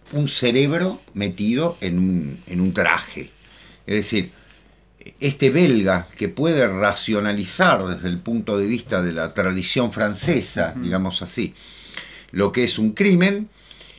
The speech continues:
Speaker 1: se presenta en la sociedad inglesa donde están los mejores detectives de la historia para solucionar temas. Yo diría que entre estos casos hay casos paradigmáticos, ¿no? Casos famosísimos,
Speaker 2: Mm.
Speaker 1: ¿no?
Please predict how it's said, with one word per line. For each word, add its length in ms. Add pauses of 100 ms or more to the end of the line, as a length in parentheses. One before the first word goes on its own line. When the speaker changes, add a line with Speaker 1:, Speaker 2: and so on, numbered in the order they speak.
(140)
Speaker 1:
se 220
presenta 460
en 80
la 80
sociedad 400
inglesa 540
donde 220
están 200
los 160
mejores 420
detectives 520
de 60
la 60
historia 480 (320)
para 380 (160)
solucionar 640
temas. 420 (1120)
Yo 140
diría 440
que 100
entre 260
estos 240
casos 440
hay 280 (400)
casos 320
paradigmáticos, 920
¿no? 180
Casos 340
famosísimos, 1000
Speaker 2:
Mm. 120
Speaker 1:
¿no? 240